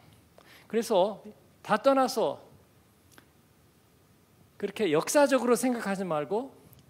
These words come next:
우리 지금 내 삶의 단면도를 놓고 볼 적에 내 삶의 가장 중요한 것은 무엇인가 생각하는, 여러분의 삶의 가장 중요한 건 무엇입니까? 여러분 자신의 육체적인 건강입니까?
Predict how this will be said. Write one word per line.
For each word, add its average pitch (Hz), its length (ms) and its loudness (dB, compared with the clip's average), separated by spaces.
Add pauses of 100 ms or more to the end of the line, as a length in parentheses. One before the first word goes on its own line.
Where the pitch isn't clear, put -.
(240)
우리 262 360 0
지금 240 440 0
내 214 140 2
삶의 269 400 -2
단면도를 190 600 0
놓고 165 260 -6
볼 143 140 -4
적에 156 360 -4
내 190 100 -4
삶의 285 360 -6
가장 226 280 -2
중요한 202 320 -4
것은 180 220 -10
무엇인가 131 540 -10
생각하는, 131 340 -16 (380)
여러분의 240 320 2
삶의 226 260 -6
가장 185 240 -6
중요한 160 320 -6
건 156 140 -8
무엇입니까? 113 560 -12 (2500)
여러분 190 240 0
자신의 294 560 -2
육체적인 220 540 -2
건강입니까? 156 800 -4